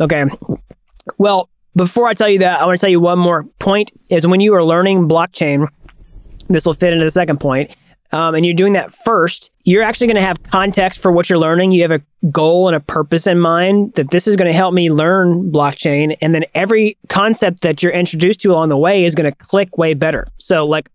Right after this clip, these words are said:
one of the most common things I ever heard going to school growing up was like, "When am I ever gonna use this?" When you're, like, sitting in a classroom and you're learning a bunch of stuff in abstract and you don't see the reason why you're learning it.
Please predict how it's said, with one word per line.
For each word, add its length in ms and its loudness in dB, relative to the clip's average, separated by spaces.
one 200 0
of 40 4
the 40 2
most 160 -2
common 280 0
things 320 0
I 200 -2
ever 260 0
heard 480 2
going 200 2
to 60 2
school 320 0
growing 300 2
up 180 -2
was 100 0
like, 260 -4
"When 260 2
am 80 2
I 120 0
ever 160 0
gonna 140 2
use 280 2
this?" 220 0
When 100 2
you're, 100 2
like, 120 0
sitting 220 0
in 100 0
a 60 -2
classroom 580 -2
and 80 0
you're 100 0
learning 200 0
a 40 0
bunch 180 -4
of 100 -10
stuff 280 -2
in 100 -4
abstract 600 -2
and 80 0
you 100 2
don't 140 -6
see 100 0
the 100 0
reason 380 0
why 180 -2
you're 120 2
learning 240 2
it. 160 -2